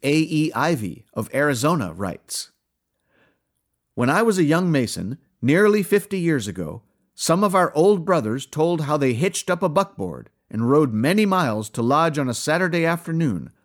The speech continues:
on or before the full moon. When they arrived, they would unhitch old Dobbin and let him feed on hay which they had put in the buckboard. They would hold their meeting in the afternoon,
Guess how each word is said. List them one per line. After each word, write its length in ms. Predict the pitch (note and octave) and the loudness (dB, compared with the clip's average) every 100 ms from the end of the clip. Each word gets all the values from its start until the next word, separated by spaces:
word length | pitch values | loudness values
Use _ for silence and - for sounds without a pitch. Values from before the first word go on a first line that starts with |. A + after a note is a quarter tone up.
| _ | _
on 300 | - C3+ F3 | -2 2 2
or 80 | E3+ | 2
before 440 | D3 C#3+ - E3+ A#2 | 0 -2 0 0 0
the 100 | B2 | -4
full 260 | - D3 | -2 0
moon. 440 | C#3 D3+ G#2 - - _ _ _ _ _ _ _ _ _ _ _ _ | 0 0 -2 -6 -16 _ _ _ _ _ _ _ _ _ _ _ _
When 160 | C3 D#3 | 2 2
they 120 | G3+ | 2
arrived, 600 | E3+ F#3 C3+ A2 D3 D3 _ - | 2 2 0 -2 -6 -16 _ 0
they 100 | C#3 | 2
would 220 | C#3+ C#3 | 2 2
unhitch 500 | E3 G3 E3+ F#3+ - | -2 2 2 2 0
old 340 | C#3+ C#3+ C3+ G#2 | 0 2 2 0
Dobbin 480 | A2+ G2+ G#2+ D#3 - _ - | -2 0 -4 -6 -10 _ -4
and 160 | A#2 | 0
let 160 | C#3 E3+ | 2 2
him 160 | E3+ | 0
feed 260 | C#3+ F3 F#3 | 0 0 2
on 160 | E3+ D#3 | 0 -2
hay 360 | C#3 F#3+ A#2+ | -2 0 0
which 260 | G2 G#2 - | -2 -6 -4
they 120 | B2 | -2
had 180 | A#2+ G#2+ | -2 0
put 140 | D#3 | 0
in 120 | D#3+ D3 | 2 0
the 60 | |
buckboard. 640 | A#2+ C#3+ - F#2 C#2 G1+ _ _ _ _ _ _ _ _ _ _ _ _ _ _ | 0 -2 -4 -10 -10 -14 _ _ _ _ _ _ _ _ _ _ _ _ _ _
They 80 | - | -2
would 180 | B2+ A#2 | 0 0
hold 280 | B2 G3 F#3 | 2 2 2
their 80 | F#3 | 2
meeting 360 | F#3 D3+ B2 | 2 2 2
in 100 | C3+ | 0
the 120 | B2+ | 2
afternoon, 680 | C3+ D3 - D3+ C#3 F2 A#1+ | 0 -2 -4 0 0 -2 -8